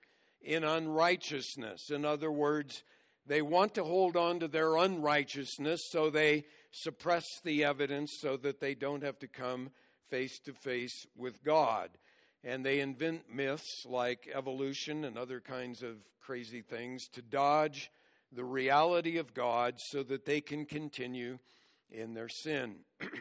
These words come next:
If ever there was a miracle that should have convinced people to fall on their face and say, "Jesus is Lord," it would be the raising of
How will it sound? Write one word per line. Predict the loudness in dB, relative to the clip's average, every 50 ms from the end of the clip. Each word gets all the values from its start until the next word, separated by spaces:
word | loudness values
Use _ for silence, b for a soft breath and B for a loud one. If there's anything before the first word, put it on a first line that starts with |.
| -14 _ _ _ b b b b b b b b b b b b b
If | -2 -2 2 4
ever | 4 4 4 4
there | 2 2 2 2
was | 2 0 -2 -2
a | -4 -4
miracle | -2 0 0 2 4 4 2 2 0 0 -2 0 0 0
that | 0 -2 -2 -2 -2
should | -4 -2 -2 0 0
have | -2 -4 -4
convinced | -6 -6 -6 -2 0 2 0 2 0 -6 -10 -6 -4
people | -2 -2 -2 -2 -4 -4 -4
to | -6
fall | -8 -2 2 4 4 4 4 4
on | 2 2 0
their | 0 -2
face | -2 0 2 4 4 4 4 2 0 -4 -10 -12 -14 b b b b b b b b b
and | -8 -8 -6
say, | 0 0 2 2 2
"Jesus | -2 -4 -6 -4 -4 -4 -4 -2 0 -2 -2 0 -2
is | -4 -4 -4 -6
Lord," | -4 2 6 8 8 8 8 6 4 4 4 2
it | 0 -2 -2
would | 0 0 -2 -2 0
be | 0 2 2 2 0 -2
the | -4 -6 -6 -4
raising | 4 4 4 6 4 2 0 -2 -2 -2 -2 -2 -6
of | -4 2 4 6 6 6 4 2 -4